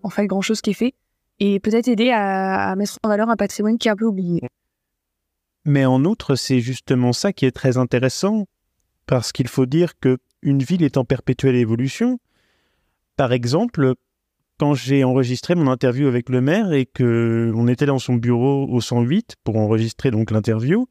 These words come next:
Speaker 2: il m'expliquait que en lieu et place du cent huit, avant, il y a quelques années, c'était une friche. Il n'y avait pas grand-chose, euh, à part des conteneurs qui étaient en train de rouiller et des sols pollués.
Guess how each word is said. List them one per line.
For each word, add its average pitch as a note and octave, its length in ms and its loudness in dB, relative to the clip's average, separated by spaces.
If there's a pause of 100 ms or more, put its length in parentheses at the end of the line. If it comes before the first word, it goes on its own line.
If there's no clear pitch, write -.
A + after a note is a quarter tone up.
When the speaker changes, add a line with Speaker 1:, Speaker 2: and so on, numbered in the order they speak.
(520)
Speaker 2:
il B2+ 140 -2
m'expliquait C3 600 0
que D#3 320 0 (220)
en C3 140 0
lieu D3 260 2
et C#3 80 2
place C3+ 380 0
du A#2+ 180 -2
cent A#2 220 0
huit, F#3 340 -2
avant, C3+ 260 2
il C#3+ 140 0
y G#2+ 40 4
a A2+ 100 2
quelques A#2+ 340 -2
années, A#2 220 2
c'était A#2+ 300 -2
une G#2+ 160 0
friche. - 640 -4 (360)
Il C3 220 2
n'y B2 80 4
avait A2+ 160 2
pas B2+ 220 0
grand-chose, A#2+ 640 0 (840)
euh, F#2+ 540 0
à F#2 100 -2
part C#3 240 -2
des B2+ 160 -2
conteneurs C#3+ 480 -2
qui - 80 -4
étaient C3+ 140 0
en A#2+ 100 0
train D#3 220 -2
de C#3+ 60 2
rouiller F3+ 1000 0
et F3+ 60 0
des C#3+ 160 0
sols F3 260 -2
pollués. G3+ 480 0